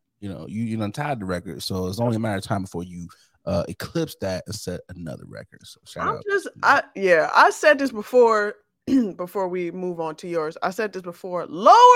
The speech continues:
Speaker 2: the damn rim.
Speaker 1: They really need to. <laughs>
Speaker 2: Like, can we please just lower the damn rim? We got a smaller ball.
Speaker 1: Yeah.
Speaker 2: We, we have a,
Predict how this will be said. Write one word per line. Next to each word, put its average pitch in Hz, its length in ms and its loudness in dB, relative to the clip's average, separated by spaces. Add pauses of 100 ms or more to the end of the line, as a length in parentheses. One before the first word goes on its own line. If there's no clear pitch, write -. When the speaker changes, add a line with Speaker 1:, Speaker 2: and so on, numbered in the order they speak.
(140)
Speaker 2:
the 339 220 -2
damn 359 580 8
rim. 285 840 0 (380)
Speaker 1:
They 170 120 6
really 196 220 6
need 95 200 2
to. 80 240 -4 (220)
<laughs> - 1000 2
Speaker 2:
Like, 254 280 2 (240)
can 349 180 -4
we 403 280 0
please 370 600 0 (100)
just 285 160 -4
lower 262 580 4
the 240 140 -4
damn 208 640 -4
rim? 226 440 -2 (120)
We 226 160 -8
got 233 160 2
a 226 60 -2
smaller 262 440 -2
ball. 190 520 -2 (180)
Speaker 1:
Yeah. 85 260 -4
Speaker 2:
We, 233 280 -10
we 214 220 -10
have 214 280 -4
a, 190 360 -2